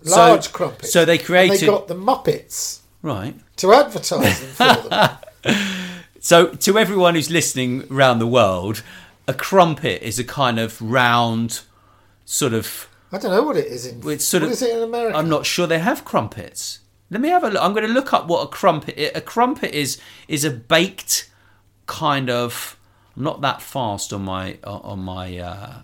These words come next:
Speaker 1: crumpet is what?
Speaker 2: Talk amongst yourselves while he has a think.
Speaker 1: Yeah, I'm just having a little think here. It, so it's a thick, flat, savoury snack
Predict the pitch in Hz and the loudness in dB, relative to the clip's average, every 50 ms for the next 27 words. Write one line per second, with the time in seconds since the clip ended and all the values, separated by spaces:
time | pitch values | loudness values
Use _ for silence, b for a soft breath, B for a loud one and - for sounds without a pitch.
0 | _ _ - - - - 143 135 139 139 - 165 160 - - - 117 113 107 107 | _ _ -20 -12 -6 -2 -2 -2 -2 -4 -6 -8 -10 -10 -10 -8 -8 -6 -6 -6
1 | 104 101 - - - _ - - 85 80 - - - - - - - - 220 233 | -6 -6 -6 -8 -8 _ -18 -18 -14 -12 -12 -12 -14 -16 -18 -10 0 6 6 6
2 | 226 - 226 208 190 165 - - 180 147 - 190 175 165 156 147 - 165 147 143 | 6 4 -2 -2 -2 -4 -6 -10 -8 -4 0 2 4 4 4 2 2 2 2 2
3 | 147 151 151 143 143 127 - - 131 131 117 95 87 95 104 98 - 135 127 - | 2 0 -2 -2 -4 -6 -6 -2 0 0 0 0 -2 -6 -6 -6 -6 -6 -4 0
4 | 147 135 120 123 117 120 123 120 110 104 - - 123 107 95 87 - - 104 90 | 0 0 0 0 -2 -2 -2 -2 -2 -4 -6 -6 -6 -6 -6 -6 -8 -8 -8 -8
5 | 90 - - - b b b b b b b 165 - - 185 185 185 190 185 185 | -8 -8 -10 -14 b b b b b b b -6 -2 0 0 0 2 2 0 2
6 | 196 185 185 - - 254 285 277 - - - - 196 147 131 - - - - - | 0 -2 -2 -4 -4 -4 -4 -4 -6 -8 -4 -2 0 0 0 0 0 0 0 2
7 | 185 180 190 214 214 202 214 214 208 190 - - - 151 123 101 90 - - - | 4 4 2 2 -2 -4 -6 -4 -4 -4 -4 -4 -2 -2 -2 -2 -2 -4 -8 -16
8 | - | -20